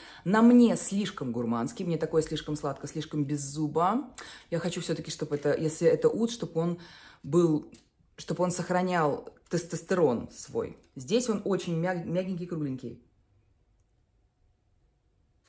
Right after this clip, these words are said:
И прямо карамельно, цитрусовый. Ну, вот эта цитрусовость не лимона, не бергамота, а скорее вот элеми. Смольная цитрусовость.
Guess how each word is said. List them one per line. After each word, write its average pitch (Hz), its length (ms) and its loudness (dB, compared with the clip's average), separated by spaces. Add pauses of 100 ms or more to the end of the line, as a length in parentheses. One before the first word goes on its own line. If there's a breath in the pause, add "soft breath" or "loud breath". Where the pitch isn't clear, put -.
(140)
И 175 100 -2
прямо 190 260 4
карамельно, 196 1200 4 (840)
цитрусовый. 190 880 -2
Ну, 208 60 2
вот 220 80 2
эта 226 140 4
цитрусовость 208 560 -2
не 196 100 0
лимона, 226 380 2
не 202 120 2
бергамота, 185 500 0
а - 20 0
скорее 185 320 0
вот 160 200 -2
элеми. 269 840 2 (1400)
Смольная 185 580 0
цитрусовость. 214 840 -4